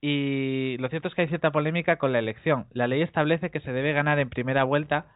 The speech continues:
con un diez por ciento o más de los votos, de diferencia sobre el segundo.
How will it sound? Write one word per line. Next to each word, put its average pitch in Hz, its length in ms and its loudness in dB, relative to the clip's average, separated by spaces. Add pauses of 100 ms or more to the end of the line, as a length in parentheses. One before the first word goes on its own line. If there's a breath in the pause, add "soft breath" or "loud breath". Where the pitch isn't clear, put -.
con - 160 -4
un 139 80 -2
diez 151 160 2
por 139 160 -2
ciento 147 400 2
o 127 40 2
más 135 200 2
de 143 80 2
los 120 160 2
votos, 107 400 0 (320 loud breath)
de 127 80 2
diferencia 139 560 2
sobre 131 260 0
el 113 100 -2
segundo. 113 500 0